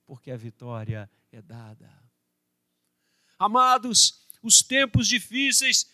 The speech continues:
são enfrentados por todos em todos os momentos. E essa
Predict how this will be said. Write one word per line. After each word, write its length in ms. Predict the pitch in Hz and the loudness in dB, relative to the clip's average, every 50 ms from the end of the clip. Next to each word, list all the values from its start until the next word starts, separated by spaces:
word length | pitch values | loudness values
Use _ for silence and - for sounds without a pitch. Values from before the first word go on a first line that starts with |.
| _ _ | _ _
são 300 | - - - 269 277 269 | -2 -2 -2 -2 -2 -8
enfrentados 920 | 262 240 - 254 262 254 247 208 _ - 240 277 294 277 233 254 226 - | -8 -10 -10 -8 -8 -8 -8 -8 _ -2 0 2 2 2 0 -2 -4 -6
por 240 | _ - 269 - - | _ -6 -12 -12 -12
todos 580 | _ - 247 285 294 294 262 285 254 - - _ _ _ - | _ 0 4 4 4 4 2 0 -2 -2 -2 _ _ _ -12
em 160 | 247 277 240 | -10 -10 -10
todos 460 | - - 240 294 320 311 294 254 233 | -10 0 2 4 4 4 2 -4 -8
os 100 | 240 202 | -8 -8
momentos. 640 | 196 190 185 170 175 180 190 190 - - - - _ _ _ _ _ _ _ _ _ _ _ _ _ _ _ _ _ _ _ _ _ _ _ _ - - | -8 -10 -8 -4 -2 -2 -2 -4 -8 -18 -20 -20 _ _ _ _ _ _ _ _ _ _ _ _ _ _ _ _ _ _ _ _ _ _ _ _ -18 -10
E 140 | 190 202 226 | -4 -2 0
essa 600 | 240 247 254 226 - - - 247 240 233 185 | 0 0 2 4 6 6 6 4 2 0 0